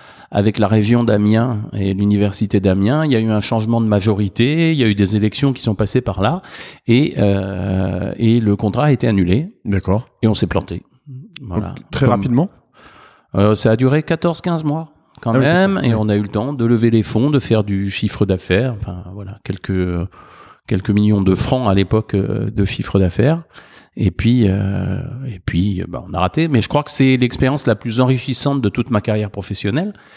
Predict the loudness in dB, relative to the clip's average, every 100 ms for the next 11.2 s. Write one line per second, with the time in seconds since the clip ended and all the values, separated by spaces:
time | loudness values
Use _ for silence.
0 | -20 -12 -4 -2 0 2 2 2 2 -2
1 | -6 -8 -8 -6 -2 -2 -2 -2 0 -2
2 | -2 0 0 2 2 0 0 -2 -4 -2
3 | 0 2 2 2 2 0 -4 -2 0 0
4 | 0 0 0 -2 -8 -20 -20 -6 0 0
5 | 0 0 0 0 -2 -2 0 2 4 2
6 | 0 -2 0 -2 2 0 2 0 -2 -2
7 | -6 -2 0 2 2 2 0 -2 -2 0
8 | 2 2 0 0 0 2 0 0 0 0
9 | 0 0 0 0 0 0 2 4 2 0
10 | -2 0 0 0 -2 -4 -4 -4 -2 2
11 | 2 0